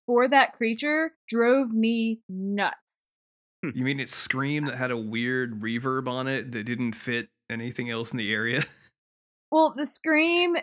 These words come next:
Speaker 1: the, I think it was actual music where, like, it went in between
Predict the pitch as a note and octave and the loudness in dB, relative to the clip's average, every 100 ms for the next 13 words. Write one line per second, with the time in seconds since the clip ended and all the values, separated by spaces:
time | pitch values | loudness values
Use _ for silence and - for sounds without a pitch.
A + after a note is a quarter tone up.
0 | - C4 C#4 C4+ C4+ B3 - A#3+ C4 - | -2 0 2 2 0 -2 -2 2 2 2
1 | C4+ D#4+ G4 - F4+ D#4 C#4+ D4+ E4+ D#4+ | 0 0 0 0 2 6 4 4 0 0
2 | D#4 D#4+ D#4 E4+ E4+ E4+ D4 C4 B3 A#3 | 2 0 0 0 0 0 4 6 6 6
3 | G#3+ A3 - A#3 - A#3+ C4+ - C4 B3+ | 4 4 2 2 0 0 2 4 4 2
4 | B3+ B3+ B3 B3+ B3+ B3+ | 0 0 2 4 2 0